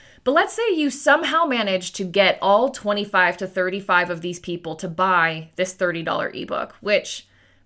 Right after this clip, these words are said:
let me just say, is also extremely unlikely. Hardly anybody ever has a one hundred percent conversion rate to an audience. It is often much, much lower, like,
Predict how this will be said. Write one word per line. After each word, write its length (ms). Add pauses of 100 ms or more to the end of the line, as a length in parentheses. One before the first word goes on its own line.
(300)
let 120
me 80
just 160
say, 120
is 120
also 240
extremely 480
unlikely. 720
Hardly 360
anybody 460
ever 280
has 260
a 100
one 160
hundred 380
percent 340
conversion 460
rate 300
to 100
an 80
audience. 420
It 140
is 80
often 360
much, 220
much 220
lower, 420
like, 340